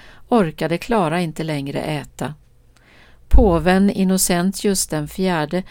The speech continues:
gästade då Assisi och fick veta att en helig kvinna väntade i San Damiano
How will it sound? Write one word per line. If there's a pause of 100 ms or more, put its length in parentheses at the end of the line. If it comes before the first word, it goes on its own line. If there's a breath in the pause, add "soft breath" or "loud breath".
(260 loud breath)
gästade
då
Assisi (360 soft breath)
och
fick
veta
att
en
helig
kvinna
väntade
i
San
Damiano